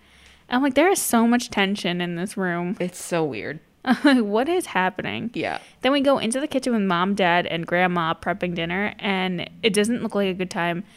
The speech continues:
Speaker 1: And I thought grandma was dead.
Speaker 2: Oh, yeah.
Speaker 1: I was like, "Okay, she's not doing anything." And then mom puts the salad bowl in her hand and starts, like, puppeting
Speaker 2: Yes.
Speaker 1: her.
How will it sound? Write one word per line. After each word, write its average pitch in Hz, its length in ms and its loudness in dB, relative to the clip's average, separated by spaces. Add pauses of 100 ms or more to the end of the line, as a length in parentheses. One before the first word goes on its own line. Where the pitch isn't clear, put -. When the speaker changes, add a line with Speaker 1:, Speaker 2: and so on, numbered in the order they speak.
(340)
Speaker 1:
And 226 120 4
I 233 80 6
thought 247 260 4
grandma 185 360 2
was 170 180 -2
dead. 175 380 0 (140)
Speaker 2:
Oh, 160 320 6
yeah. 151 380 2 (280)
Speaker 1:
I 254 140 4
was 262 220 2
like, 247 280 2
"Okay, 233 220 -4
she's 240 240 -6
not 302 180 -4
doing 196 240 -2
anything." 196 480 -2 (280)
And 226 80 -2
then 202 140 4
mom 196 260 2
puts 247 200 -4
the 214 100 0
salad 202 440 -2
bowl 247 220 2
in 247 40 0
her 254 120 -2
hand 262 260 0
and 220 120 -2
starts, 202 280 -2
like, 196 220 -6
puppeting 240 560 2 (320)
Speaker 2:
Yes. 165 260 2
Speaker 1:
her. 302 300 4